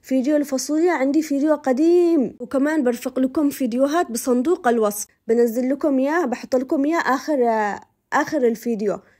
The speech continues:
بيندرج مع آخر الفيديو، بع-، بدرج لكم اتنين فيديو، طريقة الخمير اللحقي بالدست وطريقة الفاصوليا.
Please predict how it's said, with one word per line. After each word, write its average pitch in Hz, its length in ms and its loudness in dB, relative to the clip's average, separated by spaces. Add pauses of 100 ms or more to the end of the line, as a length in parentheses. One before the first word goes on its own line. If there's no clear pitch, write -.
(120)
بيندرج 220 880 2
مع 220 340 -2
آخر 262 200 -2
الفيديو، 262 320 -4
بع-، 214 260 0
بدرج 214 540 -2
لكم 254 380 0
اتنين 226 420 -2
فيديو، 247 380 -4 (240)
طريقة 269 400 0
الخمير 247 640 2
اللحقي 226 720 -2
بالدست 240 680 -4
وطريقة 294 680 -2
الفاصوليا. 220 720 -2